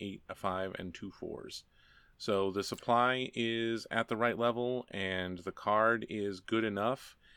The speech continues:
and rare enough and in a sweet enough version that, yeah, this is, this is a very good pick, and you can talk me into basically any Oil Slick card at this point.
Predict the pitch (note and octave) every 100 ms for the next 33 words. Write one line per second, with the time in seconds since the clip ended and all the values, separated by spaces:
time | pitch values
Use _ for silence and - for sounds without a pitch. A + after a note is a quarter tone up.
0 | - - F#2+ F2+ G2 A#2+ B2+ C3+ C3+ -
1 | - G2 G2 F#2 - A2 G#2+ A2 G#2+ G#2+
2 | A2+ C3+ A2+ G#2+ A#2+ F3+ G2 G2 - A2
3 | - - _ _ - _ A2 G#2+ G2+ A#2
4 | A#2+ B2 D3+ E3+ - - - G2+ G2+ G2
5 | G2 - G#2+ A2+ A#2+ A2 A2+ A2 A#2 A2
6 | G#2 F#2 G#2+ - - G2+ G#2+ A2 G#2 G#2+
7 | G#2+ - G2+ - G2 F2+ F2 F2 - -
8 | C#2